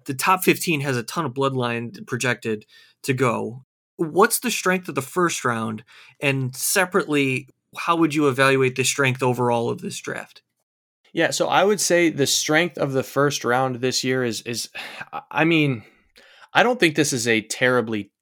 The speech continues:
Speaker 2: rich class. I, I don't think it's the, you know, the best class, uh, that you, that you'd write home about. I think it is full of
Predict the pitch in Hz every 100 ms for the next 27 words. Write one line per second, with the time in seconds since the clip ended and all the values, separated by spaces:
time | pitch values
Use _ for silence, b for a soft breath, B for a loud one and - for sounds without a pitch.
0 | _ - 113 113 123 113 - - - _
1 | _ - 104 90 - - 117 120 135 165
2 | - 139 127 - - 107 _ _ - 113
3 | 120 113 98 101 110 110 - - 110 98
4 | 98 - - - 98 98 - 98 - 101
5 | 101 98 98 98 - 104 95 92 92 90
6 | B B B - 131 - 175 160 147 139
7 | - 131 123 117 - - - - 139 143
8 | 147 147 - 117 113 110 107 104